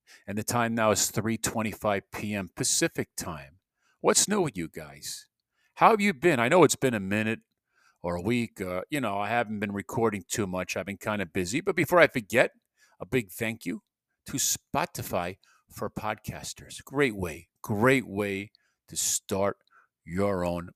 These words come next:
podcast, or do it with a friend, or just listen to the ma-, or watch many podcasts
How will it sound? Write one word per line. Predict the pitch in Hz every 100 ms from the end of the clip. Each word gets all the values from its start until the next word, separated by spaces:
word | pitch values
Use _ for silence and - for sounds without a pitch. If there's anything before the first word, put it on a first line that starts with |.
| -
podcast, | 101 92 - 98
or | 156
do | 131 196 254
it | 240
with | 226
a | 220
friend, | - - 120 143 90 80 - _ _ _ _
or | 107
just | 127 151
listen | 147 139 131
to | 120
the | 110
ma-, | 110 110
or | 107
watch | 101 98 - - - - 71
many | 85 110 117 107 - _ _ _ -
podcasts | - 95 - 98 87 -